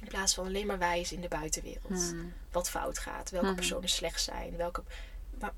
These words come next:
Speaker 1: maar wacht.
Speaker 2: Hmm.
Speaker 1: Heb je al die, al die polariteit in jezelf omarmd? Wanneer was jij niet alleen slachtoffer, maar wanneer was jij ook dader?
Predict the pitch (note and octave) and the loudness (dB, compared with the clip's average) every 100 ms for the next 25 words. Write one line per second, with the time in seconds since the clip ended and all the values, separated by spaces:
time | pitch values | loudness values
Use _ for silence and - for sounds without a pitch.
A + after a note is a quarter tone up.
0 | - F#3+ G#3 F3+ - - - G3 F#3+ E3+ | -4 2 6 6 4 2 4 6 6 2
1 | - - G#3+ - G3+ G3+ G3 - - G3 | -4 -6 0 2 2 2 0 -4 -2 2
2 | F#3+ F#3+ - - G3 F#3 F3+ G3+ F3+ F3+ | 2 -2 -8 -2 -2 -2 -2 0 0 0
3 | F#3 F3+ F3 F3+ - - G3 E3+ E3+ F3+ | -4 -2 -2 -2 -4 -6 -6 -4 -4 -4
4 | - - - - - - - - - - | -4 -4 -6 -8 -8 -10 -10 -10 -10 -10
5 | - - - - F#3+ G3 F#3+ F#3+ F#3 F#3 | -10 -10 -8 -6 -2 2 4 4 4 4
6 | F#3 F3+ F#3 - - - - - - - | 4 4 0 -6 -10 -8 -8 -8 -10 -6
7 | F#3+ F#3+ F3 E3 G#3 F3+ F3 E3+ G3+ G3 | -2 0 2 4 6 4 2 0 0 2
8 | F3+ F3+ F3 E3+ F3+ E3+ E3 D3+ D#3 | 2 4 4 2 2 2 2 -2 -4